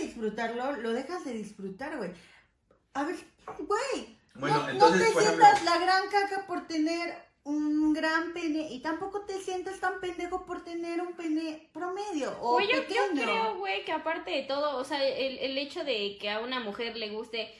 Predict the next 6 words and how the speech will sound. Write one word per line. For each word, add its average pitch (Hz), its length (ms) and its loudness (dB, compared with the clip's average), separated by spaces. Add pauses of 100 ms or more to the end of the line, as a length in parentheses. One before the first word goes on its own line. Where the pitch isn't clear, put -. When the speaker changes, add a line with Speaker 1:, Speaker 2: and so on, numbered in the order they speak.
(260)
Speaker 3:
la 240 180 2
relación 226 460 -2
sexual 233 500 -4
contigo 254 640 -4 (460)
depende 277 760 0
cero 311 220 2